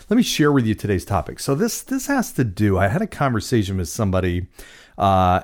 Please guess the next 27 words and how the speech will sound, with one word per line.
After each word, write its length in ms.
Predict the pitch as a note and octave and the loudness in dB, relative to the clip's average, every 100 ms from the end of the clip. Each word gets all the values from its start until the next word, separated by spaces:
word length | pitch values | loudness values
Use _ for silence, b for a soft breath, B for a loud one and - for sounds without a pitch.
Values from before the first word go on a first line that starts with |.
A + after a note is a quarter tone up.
| - | -2
that 340 | G#2+ G#2 G2+ | 0 0 0
is 220 | - G#2+ B2 | 0 0 2
actually 340 | B2+ - G#2 | 0 0 -4
going 180 | G#2 G#2 | -2 -2
to 60 | |
be 100 | F#2 | 0
an 80 | F#2+ | 0
upcoming 440 | F2+ - G2+ F2 D#2+ | -2 -4 -4 -2 -4
podcast 960 | - G2+ F#2 E2 - D2+ D2+ - - - B B B | -6 -2 -2 -4 -8 -6 -6 -8 -18 -20 B B B
that 380 | - F#2 F2+ - - | -2 2 2 0 -4
I 100 | F#2 - | -6 -4
interviewed 840 | C#3+ C3+ - G2 D2+ D#2+ D#2 D#2+ | 0 0 2 -2 -2 -2 -2 -4
for 100 | - | -6
the 100 | F2+ | -8
podcast. 680 | D2+ G2+ G2 - D2+ C#2 - | -4 0 -2 -2 -6 -6 -2
And, 220 | A#2+ A2 - | -2 -2 -2
and 180 | C#3+ | 0
he 120 | C#3 F#3 | 2 2
and 80 | |
I 80 | D#3 | 2
were 120 | C3+ | 0
talking 380 | G#2+ C#3 C3 A#2+ | -2 0 0 0
about 240 | G#2 G2 F2 | 0 0 -2
the 60 | |
concepts 800 | - - B2+ C#3 C3 - G2 - - | -10 -4 -2 -2 -2 0 -2 -2 -8
of 520 | - F#2 F2 E2+ D#2 - b b b b | -2 0 0 -2 -8 -18 b b b b
when 800 | - G2 G#2 A#2+ D3+ E3+ F3 F3 | -6 -2 2 2 2 0 -2 -4